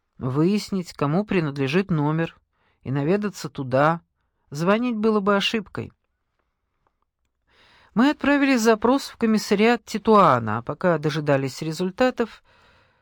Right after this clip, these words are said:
решили по предложению гарсона заглянуть в бар.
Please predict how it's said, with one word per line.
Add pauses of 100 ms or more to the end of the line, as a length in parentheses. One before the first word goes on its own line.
(120)
решили
по
предложению
гарсона
заглянуть
в
бар.